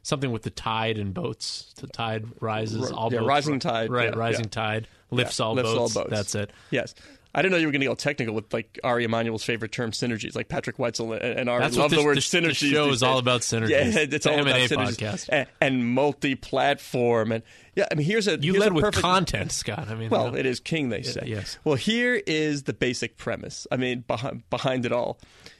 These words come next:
Speaker 2: that let's not forget they acquired W M E and I, I acquired I M G from the Teddy Fortsmans es-,
Speaker 1: Two and a half billion.
Speaker 2: estate. Two and a half billion dollars.
Speaker 1: Yeah.
Speaker 2: And they looked at it and say, "Okay, now how do we," here's another one, ready?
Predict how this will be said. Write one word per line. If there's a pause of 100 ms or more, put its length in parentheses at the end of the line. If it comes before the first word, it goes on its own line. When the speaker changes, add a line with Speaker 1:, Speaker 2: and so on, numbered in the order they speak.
(200)
Speaker 2:
that
let's
not
forget
they
acquired
W
M
E
and
I,
I (180)
acquired
I
M
G
from
the
Teddy
Fortsmans
es-,
Speaker 1:
Two
and
a
half
billion.
Speaker 2:
estate.
Two
and
a
half
billion
dollars.
Speaker 1:
Yeah. (360)
Speaker 2:
And
they
looked
at
it
and
say,
"Okay,
now
how
do
we,"
here's
another
one,
ready?